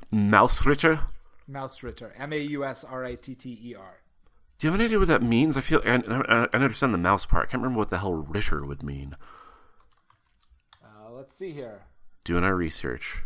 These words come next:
Speaker 1: Live. Mausritter.
Speaker 2: Oh, Ritter means knight, so it's Mouse Knight.
Speaker 1: Aw. Cute little mouse knights. Well,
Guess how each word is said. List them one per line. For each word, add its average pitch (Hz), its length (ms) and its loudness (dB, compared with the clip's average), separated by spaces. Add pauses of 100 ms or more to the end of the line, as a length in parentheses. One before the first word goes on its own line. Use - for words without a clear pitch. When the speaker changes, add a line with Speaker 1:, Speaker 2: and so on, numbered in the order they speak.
Speaker 1:
Live. - 840 -4 (2750)
Mausritter. - 800 -2 (1700)
Speaker 2:
Oh, 156 420 -4
Ritter 175 300 -6
means 151 320 -10
knight, 160 380 -4
so 139 180 -10
it's - 140 -14
Mouse 165 340 -2
Knight. 110 260 -14 (360)
Speaker 1:
Aw. 127 680 6 (920)
Cute - 220 -4
little 80 160 -2
mouse 78 280 -2
knights. 76 380 -8 (1500)
Well, 151 380 2